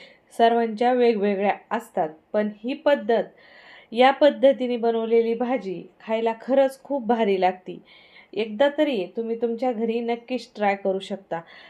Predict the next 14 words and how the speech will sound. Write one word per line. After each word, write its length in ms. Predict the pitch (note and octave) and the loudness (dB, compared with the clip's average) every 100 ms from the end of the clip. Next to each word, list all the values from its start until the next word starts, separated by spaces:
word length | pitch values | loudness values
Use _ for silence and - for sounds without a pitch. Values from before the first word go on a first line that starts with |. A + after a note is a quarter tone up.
| - _ - | -20 _ 0
तर 100 | A#3+ | 4
आता 440 | B3 C4+ B3+ E3 | 4 4 0 0
कांदा 400 | F3 A3+ A#3+ B3+ | -4 -2 0 0
परतत 480 | C4 C4+ B3+ C4 B3+ | -2 -2 -2 -2 -4
आला 480 | - A#3 C4 G#3 F3 | -2 0 2 0 -2
की 220 | F3+ A3 | -6 -10
जी 160 | G#3 C4+ | 2 4
आपण 320 | C4 C4 A#3 | 4 2 0
लसण 400 | A#3 B3+ C#4 B3+ | 2 2 2 0
आणि 220 | A3+ A3+ | 0 -2
हिरवी 320 | A3 A#3+ B3 | -2 0 0
मिरचीची 500 | A#3+ A#3+ - A#3 A3 | 0 -2 -4 -10 -8
पेस्ट 500 | A3 B3 A#3 A3 - | -2 2 2 0 -6
मिक्सरमध्ये 600 | G#3+ A3+ C#4+ B3+ A3+ G#3+ | -6 -2 -2 0 -2 -4